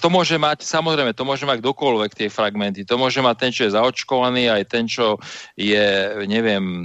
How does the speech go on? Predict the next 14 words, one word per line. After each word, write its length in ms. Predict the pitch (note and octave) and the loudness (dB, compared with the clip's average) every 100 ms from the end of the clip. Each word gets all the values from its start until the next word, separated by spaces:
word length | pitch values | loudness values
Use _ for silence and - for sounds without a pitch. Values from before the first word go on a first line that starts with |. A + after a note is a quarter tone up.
| F2 G2 G2+ G2 - _ - | -10 -12 -12 -14 -18 _ -4
čo 160 | A#2 G#2+ | -2 -2
teda, 400 | - G#2 F#2 F2+ F2 F#2+ | 0 0 2 2 0 2
hej. 400 | A2 A#2+ B2 A2 A2 A2 G2 F#2+ G2 - - - _ A2 | 2 2 0 -6 -14 -14 -14 -14 -16 -18 -20 -20 _ -2
Takže 400 | G#2+ - A#2 G#2+ - - - | 0 2 0 0 -6 -18 -8
ide 240 | C3 C3 | 0 2
o 80 | B2+ | 2
to, 160 | - B2 | 2 -2
že, 320 | B2+ A2+ G#2+ _ _ _ _ - | 2 0 0 _ _ _ _ -10
že 720 | G2 - A2+ A2+ A2 A2 G#2 _ _ - - _ | -6 -4 0 2 2 2 -2 _ _ -20 -20 _
P 60 | - C#3+ | -4 -4
C 240 | - A#2 | 0 0
R 80 | G#2 | 0
test 240 | B2+ A#2+ A2 | -4 -4 -4
ako 160 | - | -6